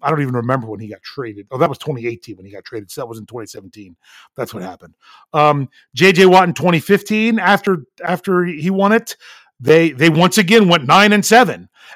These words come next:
and they actually won a playoff game and then lost the next week. So they won a wild card, lost in the divisional. And then, of course, the, the, the year before that, when it was J J Watt, we know what happened the next year 'cause it was one where, where it won it again. They went nine and seven, made the wild card, and lost.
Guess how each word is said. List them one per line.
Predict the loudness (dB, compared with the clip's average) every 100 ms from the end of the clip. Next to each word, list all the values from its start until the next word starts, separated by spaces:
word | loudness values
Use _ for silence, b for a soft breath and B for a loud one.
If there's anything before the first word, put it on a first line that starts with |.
| -2
and | 2
they | 2
actually | 0 -2 -2 -2
won | 0 2 2
a |
playoff | 2 2 4 4
game | 4 2 2
and | 2
then | 2
lost | 4 2 0
the | -8
next | -8 -12
week. | -20
So | -10 -6
they | -4
won | -2
a | 0
wild | 2 2 2
card, | 2 2 0 b b b
lost | -2 -2 -2
in | -8
the |
divisional. | -10 -12 -16 -20 _ _ B B B
And | 0
then, | 2 2
of | 0
course, | -4 -2
the, | -2 -6 -6
the, | -4 -4 -4
the | -4
year | -4
before | -4 0 4
that, | 4 2
when | -6
it |
was | -6
J | -8 -6
J | -6
Watt, | -4 -4 -4 B B
we | -4 2
know | 4
what | 4 2
happened | 0 -2
the | -8
next | -8 -10 -12
year |
'cause | -12 -12
it |
was | -12 -8
one | -6
where, | -6 -10 _
where | -8 -6
it |
won | -4 -6
it | -8
again. | -6 -6 -6 -10 B B -4
They |
went | -2 0
nine | 0 0
and | -2
seven, | -4 -4 -4
made | -6 -6
the |
wild | -4 -6 -6
card, | -14
and | -12
lost. | -16 -16 -18 -20